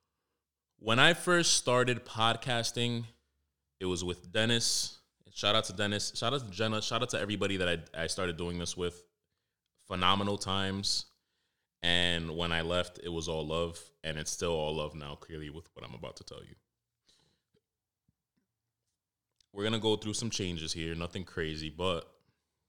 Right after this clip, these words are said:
when I first started podcasting, Take As Needed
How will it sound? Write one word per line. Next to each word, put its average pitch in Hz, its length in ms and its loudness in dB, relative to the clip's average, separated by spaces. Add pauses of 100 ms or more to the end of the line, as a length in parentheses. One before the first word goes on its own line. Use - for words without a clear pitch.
(960)
when 95 140 0
I 98 80 2
first 120 240 2
started 98 400 0
podcasting, 87 800 0 (760)
Take 107 420 2
As 95 340 2
Needed 90 600 -4